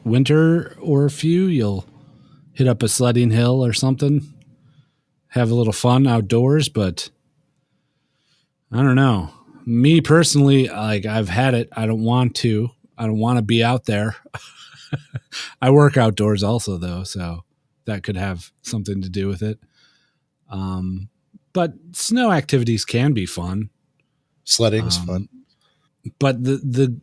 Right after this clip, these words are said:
Speaker 1: silver lining to all this is you get to experience, uh, the summertime, where, at least in Milwaukee, and I'm sure in a lot of these Midwestern states and Canada,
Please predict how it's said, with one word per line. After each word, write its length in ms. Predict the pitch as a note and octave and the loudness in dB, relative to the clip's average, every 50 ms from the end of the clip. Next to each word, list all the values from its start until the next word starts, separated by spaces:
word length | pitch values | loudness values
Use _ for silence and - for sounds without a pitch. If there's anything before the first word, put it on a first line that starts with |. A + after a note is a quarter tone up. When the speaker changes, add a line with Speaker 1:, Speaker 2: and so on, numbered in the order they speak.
| _ | _
Speaker 1:
silver 360 | - - - G#3 G#3 F3+ D3+ C3+ | -6 0 2 4 4 6 4 4
lining 400 | B2+ C3 C#3+ D#3 D3+ C3+ A2+ G2+ | 4 6 6 6 6 4 4 2
to 100 | F#2 F#2 | 0 -2
all 160 | F#2 F2+ F2+ | -4 -4 -6
this 360 | F2 F2+ F#2 G#2 G#2 - - _ _ _ _ _ _ - - _ _ - | -6 -4 -4 -6 -6 -8 -14 _ _ _ _ _ _ -20 -20 _ _ -6
is 240 | A#2 G#2+ A2 A#2 C3+ | -4 -2 0 2 4
you 120 | D3+ D3 | 4 4
get 180 | C3 D3+ C#3+ D3 | 4 2 2 2
to 100 | C#3 B2 | 0 -2
experience, 1000 | G#2+ - - - - D3 C#3+ C#3 C3 B2+ B2 A#2+ A2+ G#2+ G2 - - - - _ _ _ _ _ _ _ _ _ _ _ _ _ _ _ _ - | -2 -2 -4 -2 2 2 4 4 4 4 2 2 0 -2 -4 -6 -10 -10 -12 _ _ _ _ _ _ _ _ _ _ _ _ _ _ _ _ -6
uh, 300 | G#2 G2+ G2+ G2 F#2+ F2 | -6 -4 -4 -4 -6 -6
the 160 | F2 G2+ G#2+ | -6 -6 -4
summertime, 720 | - - B2+ A#2 A2 G2+ F2 - D#2+ C#2+ C2 C2 - _ _ _ _ _ _ _ _ _ _ _ _ _ _ _ _ | -2 0 0 0 0 0 -2 -6 -10 -10 -12 -14 -18 _ _ _ _ _ _ _ _ _ _ _ _ _ _ _ _
where, 580 | - G#2 G#2+ G#2+ G#2 G#2 G#2 G#2 G#2 G2+ G2+ - _ _ _ _ _ _ _ _ _ _ _ _ _ - | -6 -4 -2 0 0 0 0 0 -2 -2 -6 -10 _ _ _ _ _ _ _ _ _ _ _ _ _ -10
at 140 | - A#2+ A#2 | -8 -4 0
least 280 | C#3 D#3+ D#3 - - | 2 2 2 2 2
in 100 | E3 C#3+ | 2 2
Milwaukee, 720 | B2+ B2 A#2+ B2 C3 C3 B2+ A2+ - G2+ F#2+ F#2+ F#2+ F2+ - _ _ _ - | 2 2 2 2 2 2 0 0 -2 -4 -4 -4 -6 -8 -12 _ _ _ -12
and 300 | G2 G2+ G#2 G2+ G#2 G#2 | -10 -8 -6 -6 -6 -6
I'm 120 | G#2+ A2 G#2+ | -6 -6 -6
sure 320 | - - C#3+ C3 B2 A#2 | -4 -2 -2 0 0 0
in 220 | A2 G2 G2+ G#2+ | 0 -2 -2 -4
a 120 | - G2+ G#2 | -4 -4 -2
lot 220 | G#2 A2 A#2+ B2 | 0 0 0 0
of 80 | A#2 G2 | 0 -2
these 200 | G2+ G2+ F#2+ F#2+ | -2 -4 -2 -2
Midwestern 500 | G#2 G#2 G2 G#2 G2+ F#2 - - G#2 F#2+ | -4 -4 -2 -2 -4 -4 -4 -4 -4 -4
states 460 | - - - G2+ F#2+ G2+ G2 - - | -4 -4 -4 -2 -2 -4 -4 -6 -6
and 160 | G2 F2+ F2+ - | -6 -6 -6 -4
Canada, 560 | - G2+ F#2+ G2+ G2 F#2+ F#2 F#2 G2 G2 | -4 -4 -2 -2 -2 -2 -2 -4 -4 -6